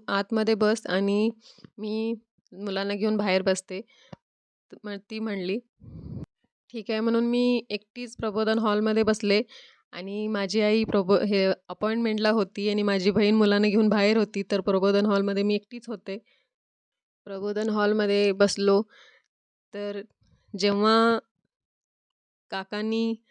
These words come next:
दत्त महाराजांना ते घेऊन येतात, तेव्हा वेगळंच भास होते आणि वेगळंच जाणीव चालू होते.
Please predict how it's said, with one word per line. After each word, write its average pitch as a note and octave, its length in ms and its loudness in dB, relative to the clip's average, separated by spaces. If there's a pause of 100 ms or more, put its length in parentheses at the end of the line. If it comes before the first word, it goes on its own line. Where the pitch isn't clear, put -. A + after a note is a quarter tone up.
(600)
दत्त G3 280 -10
महाराजांना G#3+ 640 0
ते G#3+ 100 2
घेऊन G#3 340 2
येतात, G3+ 340 0 (1400)
तेव्हा G#3+ 360 -4
वेगळंच G#3+ 580 0
भास G#3+ 300 -6
होते G3+ 200 -4
आणि G3+ 160 0
वेगळंच G3 380 0
जाणीव G3+ 300 0
चालू G3+ 300 0
होते. G3 360 -2